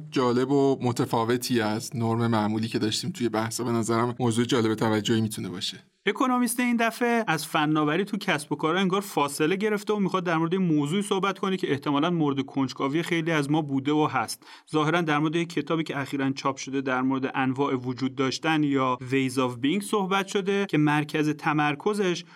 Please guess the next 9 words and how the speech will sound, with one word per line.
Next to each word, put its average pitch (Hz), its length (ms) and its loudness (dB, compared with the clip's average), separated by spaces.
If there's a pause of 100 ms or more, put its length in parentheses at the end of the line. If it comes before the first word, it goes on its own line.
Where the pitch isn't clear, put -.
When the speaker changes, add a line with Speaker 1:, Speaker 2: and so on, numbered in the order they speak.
(160)
Speaker 2:
هوشمندی 160 640 0
تو 226 160 -2
موجودات 165 720 2
غیر 151 300 0
از 139 180 0
انسانه، 139 580 2
درسته؟ 165 640 0 (160)
Speaker 1:
بله، 156 300 2
همینطوره. 143 580 4